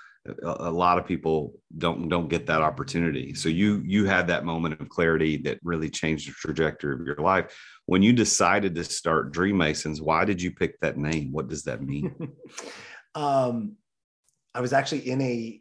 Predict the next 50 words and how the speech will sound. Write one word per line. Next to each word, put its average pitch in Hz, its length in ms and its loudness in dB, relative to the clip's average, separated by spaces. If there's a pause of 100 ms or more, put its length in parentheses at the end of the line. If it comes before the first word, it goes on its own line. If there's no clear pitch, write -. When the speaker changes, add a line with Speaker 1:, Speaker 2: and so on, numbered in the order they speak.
Speaker 2:
hot - 360 2
yoga 110 280 0
class. 92 720 -6
I 117 80 -6
quit 151 240 -4
going 139 140 0
to 135 60 0
the 131 80 0
gym 117 280 0
for 113 160 -4
a 107 60 -4
while 101 300 -2
'cause 104 240 -12
the 113 120 -6
gym 117 220 -2
just 107 180 -6
felt 110 160 -2
like 107 200 -8
the 110 80 -12
comfortable 104 500 -6
place 104 240 -6
to 92 100 -20
be. 110 120 -8
So 123 140 -6
I 113 60 0
would 113 160 -2
do 147 160 2
things 139 280 -2
that 117 120 -4
made 107 180 -4
me 110 60 -4
uncomfortable. 95 640 -10
That 101 100 -8
was 107 100 -12
part 113 260 -4
of 107 80 -6
my 95 300 -4 (380)
kind 113 140 2
of 104 80 -4
transformation. 107 540 -4
I, 110 80 -2
so 120 140 -2
I 113 80 4
would, 113 240 -4
I 107 240 -6
started 127 240 -2
going 120 160 4
to 107 40 -4
yoga 104 380 -4
because 95 640 -8